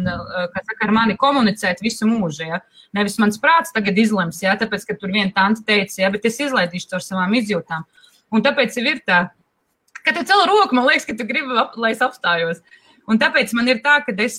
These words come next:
ā, tāpēc man neviens nespēs iespaidot ar savu viedokli, jo man ir savs viedoklis, un es viņu neuzspiežu citiem, neuzspiežu. Bet tas, kā, jo mēs katrs esam unikāls, mums katram ir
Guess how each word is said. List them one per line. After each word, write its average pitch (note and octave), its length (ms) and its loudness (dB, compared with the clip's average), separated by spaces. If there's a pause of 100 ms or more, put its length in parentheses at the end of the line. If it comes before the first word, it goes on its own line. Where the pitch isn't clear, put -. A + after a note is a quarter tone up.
ā, G#3 380 0
tāpēc B3 340 -2
man A#3 240 2
neviens B3 320 0
nespēs A#3+ 400 -4
iespaidot F#3 560 -2
ar G3 80 -4
savu G3+ 300 0
viedokli, A#3 560 -2
jo G3+ 140 2
man A#3+ 280 4
ir A3+ 160 2
savs C#4+ 400 0
viedoklis, D#3 600 -8 (100)
un G3+ 80 -2
es A3+ 160 -4
viņu A3+ 140 0
neuzspiežu A3 500 -4
citiem, F#4 440 -6 (200)
neuzspiežu. G#3 720 0 (340)
Bet A3 160 2
tas, C4+ 240 2
kā, B3+ 140 2 (260)
jo A3+ 100 0
mēs A#3+ 220 -2
katrs C#4+ 320 -2
esam A#3 240 -2
unikāls, G#3 480 -2
mums G#3 160 -4
katram B3+ 400 0
ir G3 140 -2